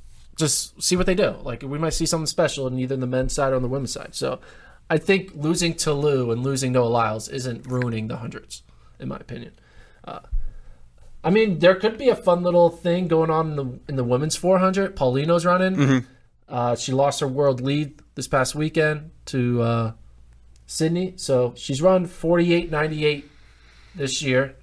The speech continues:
Speaker 1: Forty-eight seven is now, seventy-four is now the world lead. So maybe she runs out, goes forty-eight low,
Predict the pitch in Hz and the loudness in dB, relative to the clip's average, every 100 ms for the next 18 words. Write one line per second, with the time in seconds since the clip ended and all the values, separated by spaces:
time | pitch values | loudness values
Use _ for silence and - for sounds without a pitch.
0 | - - - - - 143 143 143 135 - | -20 -20 -20 -20 -8 -4 -2 -2 -2 2
1 | 139 135 135 127 135 127 127 127 - - | 2 2 0 -2 2 2 2 0 -4 -2
2 | 135 120 131 123 123 - - _ 135 127 | 0 0 0 0 0 -6 -20 _ -6 0
3 | 123 120 127 120 113 - _ _ - 135 | 2 2 0 -2 -4 -12 _ _ -2 2
4 | 120 131 135 123 131 - 147 143 147 143 | 2 0 -2 -4 -6 -2 0 2 2 0
5 | 147 127 - 139 139 135 127 135 180 202 | 0 -2 0 2 2 2 4 6 6 2